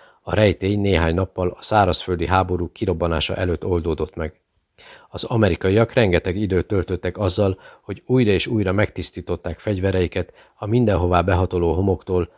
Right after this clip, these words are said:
portól és apró kavicsoktól. A britek viszont csak lerántották a csőről a kondomot, amely alatt olajtól fénylőn ott csillogott a fegyver.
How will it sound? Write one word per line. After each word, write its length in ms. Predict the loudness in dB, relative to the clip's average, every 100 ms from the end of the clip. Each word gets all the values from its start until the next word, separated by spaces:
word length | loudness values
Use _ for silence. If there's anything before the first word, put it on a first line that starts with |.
| _ _
portól 500 | 0 2 0 -2 -2 _
és 180 | -10 -4
apró 340 | -2 -2 -2
kavicsoktól. 720 | -2 -4 -6 -10 -10 -12 -12 _ _ _ _ -8
A 100 | 0
britek 380 | 2 2 -2
viszont 300 | -4 -4 -4
csak 160 | -4 -2
lerántották 680 | 2 2 0 -4 -4 -6 -6
a 40 |
csőről 340 | -4 -2 -2
a 60 | -4
kondomot, 520 | -4 0 0 0 -4 _ -20 _
amely 320 | -4 -2 -2 0
alatt 320 | 0 -2 -2
olajtól 500 | 2 4 4 0 -2
fénylőn 440 | -2 -2 0 -2 -2
ott 180 | -2 -2
csillogott 500 | -4 -4 -6 -8 -12
a 40 |
fegyver. 460 | -8 -8 -8 -12